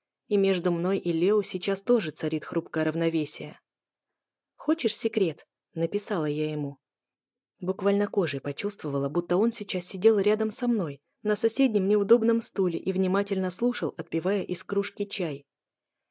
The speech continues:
Я рассказала ему, как год назад очень сильно обиделась, когда он не ответил на мое сообщение с просьбой помочь в подготовке пресс-релиза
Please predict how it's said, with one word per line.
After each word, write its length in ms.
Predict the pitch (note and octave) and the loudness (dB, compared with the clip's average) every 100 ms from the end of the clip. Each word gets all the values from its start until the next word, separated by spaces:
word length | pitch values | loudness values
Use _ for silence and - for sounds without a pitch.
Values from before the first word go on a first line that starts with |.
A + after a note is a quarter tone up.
| _ | _
Я 140 | F3+ F#3+ | -2 0
рассказала 500 | F#3 - F#3 G#3+ F#3+ | -2 -2 0 0 0
ему, 240 | D#3 C#3+ | 0 -2
как 180 | - D#3+ | -2 0
год 220 | F3 F3 | 0 0
назад 360 | E3 D#3+ G3+ G3+ | -2 -2 -2 -2
очень 320 | A3 A3+ A3 | -2 0 0
сильно 340 | - A3+ A3+ | 0 0 2
обиделась, 580 | A3+ A3+ G3+ D#3+ D3+ - - _ _ | 2 0 0 0 0 -6 -10 _ _
когда 280 | - E3+ F3+ | -4 0 0
он 160 | F3 F3 | 0 0
не 80 | |
ответил 380 | F3 F3+ G3+ F3+ | 0 0 0 2
на 80 | E3+ | 0
мое 220 | E3+ E3+ | 0 0
сообщение 640 | E3 E3+ E3 - B3 G3+ | 0 -2 -2 -2 0 0
с 80 | D#3 | -2
просьбой 360 | - B3 G#3+ G#3+ | 4 4 4 2
помочь 340 | F#3+ G3+ A3+ | 2 0 -2
в 60 | - | -2
подготовке 540 | F#3 F3+ F3+ A3+ - | -2 0 2 0 0
пресс-релиза 840 | G#3 A3 A3 A3+ A#3+ A3 D#3 C#3 | 2 4 4 2 2 0 0 -2